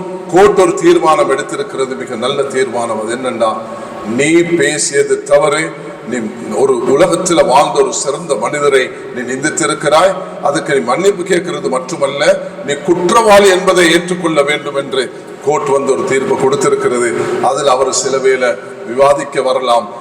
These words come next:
ஆனா நாங்க இந்த தூதை முன்வைக்க போகிறோம். இலங்கையில வாழக்கூடிய இருபது லட்சம் முஸ்லிம்களையும் நோவித்து, உலகத்துல வாழக்கூடிய ரெண்டு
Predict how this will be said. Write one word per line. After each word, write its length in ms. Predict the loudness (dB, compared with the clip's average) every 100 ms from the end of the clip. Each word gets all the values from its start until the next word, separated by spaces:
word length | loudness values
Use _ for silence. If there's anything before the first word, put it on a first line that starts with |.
| -4
ஆனா 200 | -2 -2
நாங்க 360 | 0 2 4 2
இந்த 200 | 0 -2
தூதை 360 | 0 0 0
முன்வைக்க 420 | -2 0 0 0
போகிறோம். 480 | 0 2 0 -2 -4 -8 -16 -8
இலங்கையில 560 | 0 2 4 6 6 4
வாழக்கூடிய 840 | 4 4 2 -2 -4 0 0 0 -4 -12 -2
இருபது 380 | 0 4 6 6
லட்சம் 320 | 6 2 2
முஸ்லிம்களையும் 840 | 2 0 2 2 4 4 4 0
நோவித்து, 540 | 2 2 2 0 2 2 2 -10 -6
உலகத்துல 560 | 0 2 2 0 2 4
வாழக்கூடிய 600 | 4 4 2 0 2 2
ரெண்டு 440 | 4 2 0 -4